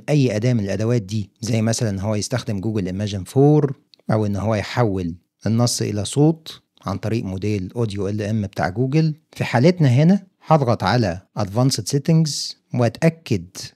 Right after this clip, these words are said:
تحت إن هو مختار موديل فيو ثري مش فيو تو، وأيضًا أتأكد إن المقاس ستاشر تسعة علشان يبقى مقاس عريض. فأنا كده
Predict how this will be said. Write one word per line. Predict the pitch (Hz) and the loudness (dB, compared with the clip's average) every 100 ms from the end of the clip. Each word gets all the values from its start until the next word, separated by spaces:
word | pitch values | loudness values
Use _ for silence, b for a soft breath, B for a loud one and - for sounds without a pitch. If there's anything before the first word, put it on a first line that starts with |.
| _ | _
تحت | - 139 - _ - - | 0 0 -2 _ -12 -4
إن | 113 | -2
هو | 95 120 107 | 0 0 0
مختار | 101 - - 123 101 76 _ _ | -2 -6 -2 -2 -2 -6 _ _
موديل | 107 107 113 98 | -4 0 0 0
فيو | 92 107 101 87 _ _ | -4 -2 -2 -6 _ _
ثري | - 113 120 175 180 - | -8 -2 0 -2 -4 -4
مش | 117 87 | -4 -2
فيو | 101 107 | -4 -4
تو، | 101 123 156 - _ | -2 -2 -2 -4 _
وأيضًا | 117 147 123 110 104 | 0 2 2 0 -2
أتأكد | 113 131 143 120 104 | -4 -2 0 -2 -2
إن | 104 | -2
المقاس | 101 107 113 98 - - _ | -2 -2 -2 -4 -6 -10 _
ستاشر | - 113 - 113 107 | -6 -6 -2 -2 -4
تسعة | - 120 135 151 160 _ - | -4 -2 2 2 0 _ -6
علشان | 87 92 - 104 | -4 -4 -4 -4
يبقى | 98 90 92 | -4 -6 -6
مقاس | 95 107 | -6 -4
عريض. | 87 98 110 147 127 - _ _ _ _ | -2 -2 -2 -2 -6 -20 _ _ _ _
فأنا | - 139 170 143 | -2 0 2 2
كده | 151 131 90 | 0 0 0